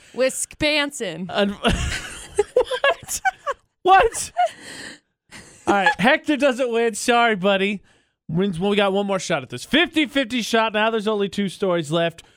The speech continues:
Speaker 2: Who thinks they know which stories from Florida? Four three five, seven eight seven,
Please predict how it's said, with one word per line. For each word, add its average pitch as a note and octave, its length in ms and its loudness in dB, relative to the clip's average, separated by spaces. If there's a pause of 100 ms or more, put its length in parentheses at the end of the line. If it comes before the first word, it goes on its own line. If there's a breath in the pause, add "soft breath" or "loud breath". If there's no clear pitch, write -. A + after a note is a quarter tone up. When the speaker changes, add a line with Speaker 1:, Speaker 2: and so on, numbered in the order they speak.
(220 soft breath)
Speaker 2:
Who D4+ 200 2
thinks C4+ 260 0
they A#3+ 140 2
know G#3+ 160 2
which G3+ 220 -2
stories F3+ 340 0
from D3 100 -10
Florida? C#3+ 280 -2
Four G3 260 -2
three F#3+ 260 -4
five, E3 380 0
seven G3 440 -2
eight F3+ 260 -2
seven, D3 420 -2